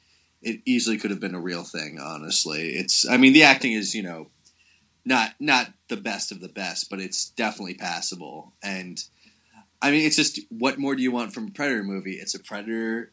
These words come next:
hunting people, and it takes place, like, during the Crusades. So a couple knights get employed to, uh, go after this thing,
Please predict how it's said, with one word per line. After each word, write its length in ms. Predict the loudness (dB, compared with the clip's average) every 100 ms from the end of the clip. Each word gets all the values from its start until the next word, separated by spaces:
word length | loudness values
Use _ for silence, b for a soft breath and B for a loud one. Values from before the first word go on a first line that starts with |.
| -12
hunting 340 | -8 -6 -6
people, 460 | -6 -6 -4 -6 -6
and 180 | -8 -10
it 60 | -10
takes 220 | -10 -8 -4
place, 260 | -2 -2
like, 140 | -2 -4
during 240 | -6 -6
the 80 | -10
Crusades. 800 | -6 -2 0 2 0 -2 -4 -6 b b b b
So 260 | 4 4
a 80 | 4
couple 380 | -2 -4 -2 -2
knights 380 | -2 -2 -2 -2
get 180 | -2 -4
employed 540 | -8 -8 -6 -6 -4 -4
to, 180 | -4 -4
uh, 160 | -6
go 240 | -6 -6 -2
after 320 | -4 -6 -12
this 260 | -4 -4
thing, 380 | -4 -8 -12 -16